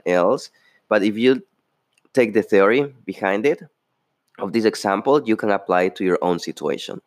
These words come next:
So we have one sixty-five every month, and then we will save that for twenty-five years.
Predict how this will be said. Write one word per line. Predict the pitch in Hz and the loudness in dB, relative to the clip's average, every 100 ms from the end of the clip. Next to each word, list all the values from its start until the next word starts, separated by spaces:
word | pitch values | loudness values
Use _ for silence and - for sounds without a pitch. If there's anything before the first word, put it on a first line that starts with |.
| _ _ _ _ _ _ _ _ - | _ _ _ _ _ _ _ _ -14
So | - 101 92 90 - - _ _ _ _ _ - | 0 2 4 0 -6 -20 _ _ _ _ _ -4
we | 127 | 0
have | 143 135 92 | 2 0 0
one | 110 139 | 0 0
sixty-five | 156 151 151 127 107 110 - | -2 -8 -8 -2 0 0 -2
every | 107 104 | -4 -2
month, | 92 80 90 147 _ _ _ _ _ _ _ _ _ _ - | -2 -2 -2 -4 _ _ _ _ _ _ _ _ _ _ -6
and | 95 95 | -4 2
then | 95 95 95 92 - | 4 4 4 0 -2
we | 107 | -2
will | 107 117 120 | 0 0 -2
save | - 120 107 92 | 0 0 2 0
that | 95 95 | 0 0
for | - 92 | -4 -6
twenty-five | 98 92 - 87 87 | -4 -4 -4 -8 -4
years. | 69 - | -6 -8